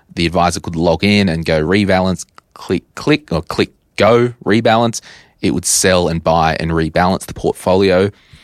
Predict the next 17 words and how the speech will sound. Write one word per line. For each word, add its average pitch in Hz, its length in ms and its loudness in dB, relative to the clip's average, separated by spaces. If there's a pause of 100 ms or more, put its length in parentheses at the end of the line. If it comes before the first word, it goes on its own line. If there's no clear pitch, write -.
(340)
But 98 100 0
again, 98 520 0 (880)
wrap 104 220 2
accounts, 80 480 -4 (400)
probably 120 520 0
more 113 380 2 (320)
needed 113 380 0
for - 80 -8
high 110 200 0
net 90 140 -2
wealth 120 260 0
because 104 280 -6
we've 101 160 0
now 113 180 2
got - 180 -2
the - 60 -4
technology 104 800 -2